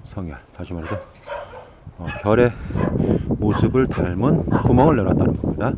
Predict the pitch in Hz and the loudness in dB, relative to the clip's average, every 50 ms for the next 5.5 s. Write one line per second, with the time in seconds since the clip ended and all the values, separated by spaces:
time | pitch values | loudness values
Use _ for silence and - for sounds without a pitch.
0 | - - - - - - - - - - - 107 113 - - - - 135 120 110 | -4 -4 -4 -4 -6 -8 -14 -16 -14 -6 -4 -2 -2 -2 -2 -2 0 0 0 0
1 | - - 104 110 - - 120 104 101 98 90 156 - 147 139 135 120 - 90 90 | -2 -2 -4 -2 -2 0 -2 0 0 -2 -2 -2 0 0 0 0 -2 -2 -2 -2
2 | 95 104 135 143 - - - - - - - - - - - - - - - 92 | -2 -2 -2 -4 -4 -8 -10 -12 -8 -8 -4 0 4 4 4 4 4 2 2 0
3 | 90 - - 85 85 85 82 - 87 78 76 82 98 127 156 147 - - - - | 0 0 0 0 0 -2 -4 -6 -6 -8 -6 -4 -4 -4 -4 -6 -10 -14 -20 -20
4 | - - - - - - - - - 120 117 - 135 131 127 120 - - - 151 | -20 -20 -14 -10 -10 -8 -6 -4 -2 -2 2 2 4 4 4 4 2 2 0 2
5 | 147 - - - 107 95 90 95 131 160 | 4 4 4 4 4 2 2 0 -2 -2